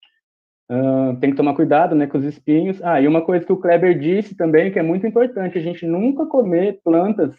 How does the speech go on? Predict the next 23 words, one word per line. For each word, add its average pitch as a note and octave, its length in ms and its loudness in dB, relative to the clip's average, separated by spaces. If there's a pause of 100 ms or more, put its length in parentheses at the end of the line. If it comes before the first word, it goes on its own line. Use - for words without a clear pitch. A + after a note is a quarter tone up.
sem F3 180 0
saber E3+ 640 2 (600)
a D3 120 -2
procedência F3+ 680 -2
dela, E3 220 2
sem G3 220 -4
ter A3 120 0
certeza G#3 560 2
do G#3 120 -4
que G#3 100 -6
ela A3+ 140 2
é, F3 120 4
porque - 160 -4
ela C3+ 120 4
pode C#3 240 0
ser E3 120 -2
venenosa D#3+ 640 2
e F#3+ 40 -4
pode F3 280 -2
dar F3 120 0
algum F3 260 0
problema G3+ 480 -2
aí. D3+ 260 2